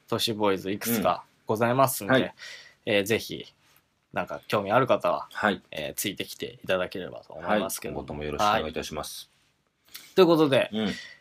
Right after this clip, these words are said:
Speaker 1: えー、まあ、この番組ですね、
Speaker 2: はい。
Speaker 1: あの、Twitterやっておりまして、
Speaker 2: うん。
Speaker 1: あの、都市ボーイズと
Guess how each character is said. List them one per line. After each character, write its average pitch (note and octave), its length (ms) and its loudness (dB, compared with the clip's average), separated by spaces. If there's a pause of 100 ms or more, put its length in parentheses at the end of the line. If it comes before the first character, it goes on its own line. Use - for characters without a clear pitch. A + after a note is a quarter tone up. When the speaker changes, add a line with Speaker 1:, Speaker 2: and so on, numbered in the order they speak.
(140)
Speaker 1:
え A#2+ 760 4
ー、 B2 40 -10 (500)
ま E3 120 8
あ、 - 20 -4
こ D#3 120 6
の D#3 120 6
番 D3+ 240 10
組 D3+ 200 4
で - 120 -4
す - 160 0
ね、 B2+ 60 6
Speaker 2:
は G#2+ 60 2
い。 - 100 2
Speaker 1:
あ G#2 40 4
の、 G2 120 0
Twitter D#3 640 6
や C#3 120 8
っ B2+ 100 -8
て C3 200 2
お A#2+ 80 6
り A#2+ 120 2
ま A2+ 160 2
し B2 160 2
て、 F#2+ 220 -2 (240)
Speaker 2:
う A#2+ 60 4
ん。 - 20 6
Speaker 1:
あ A2+ 80 6
の、 A2+ 80 2
都 D#3+ 160 2
市 F#3+ 200 4
ボ F3+ 280 6
ー - 20 2
イ G2 40 -2
ズ - 160 -12
と - 220 -4